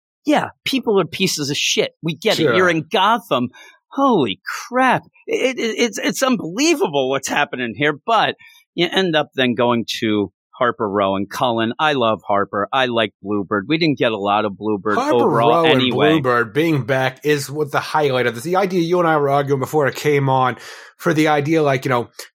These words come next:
Speaker 2: is she in contact with the Bat family, this and that? Like, is it just, like, you know, her being the emissary to the Batman, Leslie Tompkins as well, you know, trying to figure out what's Punchline up to while he's doing collateral damage from the Joker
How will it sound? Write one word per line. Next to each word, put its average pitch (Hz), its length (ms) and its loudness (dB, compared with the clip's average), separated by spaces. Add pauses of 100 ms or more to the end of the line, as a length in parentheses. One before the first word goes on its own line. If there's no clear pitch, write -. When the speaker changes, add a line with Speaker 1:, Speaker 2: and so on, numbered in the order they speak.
(160)
Speaker 2:
is 160 140 2
she 190 140 0
in 160 120 0
contact 156 480 -2
with 151 80 -4
the 123 80 -6
Bat 139 280 0
family, 151 300 0
this 143 300 -2
and 135 120 -4
that? 139 180 0
Like, 127 180 -2
is 127 100 -4
it 131 100 -8
just, 151 220 0
like, 131 220 -2
you 135 40 -4
know, 113 200 -2
her 147 180 0
being 143 260 0
the 135 160 -4
emissary 139 460 0
to 143 80 -4
the 123 120 -4
Batman, 135 520 0
Leslie 131 240 0
Tompkins 139 460 -2
as 131 240 -2
well, 131 420 0
you 139 60 2
know, 131 80 0
trying 139 180 0
to 120 60 -4
figure 143 260 0
out 123 140 -2
what's 135 240 -4
Punchline 135 560 -2
up 131 140 -4
to 160 100 -2
while 131 160 0
he's 135 160 -6
doing 143 220 -2
collateral 131 500 0
damage 120 320 -2
from 131 100 -10
the 120 80 -6
Joker 131 280 -2